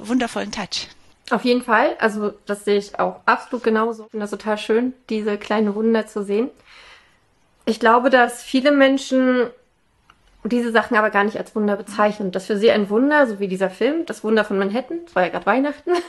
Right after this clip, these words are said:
Speaker 2: <laughs> ähm, als etwas wirklich ist, ähm,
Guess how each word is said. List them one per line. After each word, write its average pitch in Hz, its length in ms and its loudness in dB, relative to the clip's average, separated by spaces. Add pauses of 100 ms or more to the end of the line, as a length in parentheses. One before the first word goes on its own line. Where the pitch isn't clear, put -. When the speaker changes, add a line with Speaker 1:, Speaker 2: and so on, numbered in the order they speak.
(220)
Speaker 2:
<laughs> - 360 -14
ähm, 214 460 2 (480)
als 214 240 2
etwas 226 420 -2
wirklich 254 380 -2
ist, 269 300 2 (520)
ähm, 214 580 0